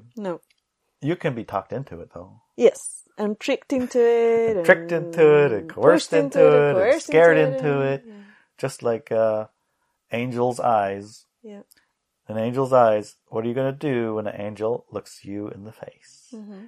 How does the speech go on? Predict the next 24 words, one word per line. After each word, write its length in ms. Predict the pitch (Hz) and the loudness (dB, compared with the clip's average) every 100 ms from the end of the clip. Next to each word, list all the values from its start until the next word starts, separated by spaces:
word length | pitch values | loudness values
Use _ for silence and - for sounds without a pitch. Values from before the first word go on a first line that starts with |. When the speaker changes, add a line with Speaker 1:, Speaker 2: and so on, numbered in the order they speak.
| - | -20
Speaker 2:
And 100 | 95 | -14
you 80 | 95 | -10
look 180 | - 123 | -8 -10
into 200 | 110 120 | -12 -10
his 160 | 117 | -8
eyes, 240 | 101 95 92 | -8 -8 -12
and 100 | 90 | -12
what 120 | 98 | -12
do 60 | |
you 60 | 104 | -14
see? 300 | - 127 139 135 _ _ _ _ | -16 -18 -18 -20 _ _ _ _
Speaker 1:
covid. 320 | 196 202 160 _ _ _ _ _ _ _ _ | -12 -12 -14 _ _ _ _ _ _ _ _
Speaker 2:
What 120 | 107 | -14
are 40 | 98 | -12
you 60 | |
gonna 240 | 90 95 107 | -12 -14 -14
do? 180 | 101 85 90 _ _ _ _ _ _ _ _ _ _ _ _ _ | -18 -20 _ _ _ _ _ _ _ _ _ _ _ _ _ _
Speaker 1:
Exactly. 600 | 175 180 135 - - 185 _ - | -18 -12 -12 -12 -18 -20 _ -18
What 140 | 196 | -12
are 40 | |
you 120 | 190 175 | -12 -12
gonna 200 | 175 160 | -16 -16
do? 220 | 147 - _ _ _ _ _ _ _ _ _ _ | -18 -18 _ _ _ _ _ _ _ _ _ _
Speaker 2:
Laugh? 480 | - 101 107 147 214 | -6 0 2 0 -6